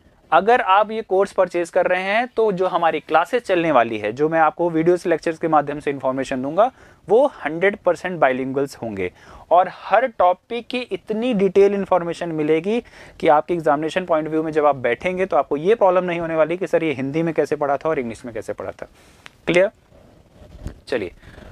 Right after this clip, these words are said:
I guess कि आपको जो syllabus था वो clear हो गया होगा कि हम लोग आने वाले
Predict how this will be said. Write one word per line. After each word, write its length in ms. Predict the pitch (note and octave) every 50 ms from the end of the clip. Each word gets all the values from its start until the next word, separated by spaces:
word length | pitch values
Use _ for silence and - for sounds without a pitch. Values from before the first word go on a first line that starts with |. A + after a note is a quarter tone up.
| - - -
I 100 | D3+ F3
guess 220 | F#3 G3+ G#3 -
कि 120 | - A3+ G#3
आपको 500 | F#3+ F#3 G3 - A3 G#3+ G#3 A#3+ C4 A#3+ - - - - - _ _ _ _ - -
जो 220 | C#3 C3 E3+ F3
syllabus 500 | F3 - - F3+ E3+ F3 F3+ G3 G3+ -
था 200 | - - G3+ G#3+
वो 240 | A3+ G3 D3+ D#3+ E3
clear 320 | - - E3 E3 E3+ F3 E3+
हो 120 | E3+ E3+
गया 140 | F3 F#3 F3
होगा 180 | F3+ F3+ F#3+
कि 140 | G#3+ A3 F#3+
हम 120 | E3+ E3+ D#3+
लोग 120 | D3+ D#3
आने 220 | D3+ D3 D3+ D#3
वाले 220 | D3+ D3+ D3+ D#3